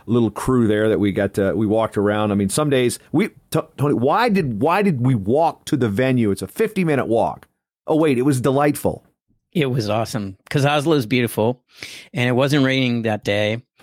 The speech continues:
Speaker 2: And,
Speaker 1: But it rained
Speaker 2: uh,
Speaker 1: every day.
Speaker 2: it
Speaker 1: It,
Speaker 2: rained
Speaker 1: it's like
Speaker 2: just about every
Speaker 1: Central
Speaker 2: day.
Speaker 1: Florida, but the entire time.
Speaker 2: Yeah. Um, and to get some exercise, um, because exercise is good.
Speaker 1: I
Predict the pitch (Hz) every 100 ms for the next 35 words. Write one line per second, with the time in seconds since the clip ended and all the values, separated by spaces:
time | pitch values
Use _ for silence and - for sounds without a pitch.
0 | - - _ - 117 117 113 113 143 156
1 | 156 151 131 104 101 80 71 - _ 131
2 | 123 135 139 107 135 110 - 98 101 135
3 | 123 104 117 113 101 95 - 110 101 98
4 | 98 85 85 73 58 _ - - 113 113
5 | 107 90 - _ _ - 117 113 113 110
6 | - - 147 151 160 156 147 143 147 123
7 | 78 76 117 - - _ _ _ _ -
8 | 110 101 101 110 117 107 101 107 - 107
9 | 120 - 160 -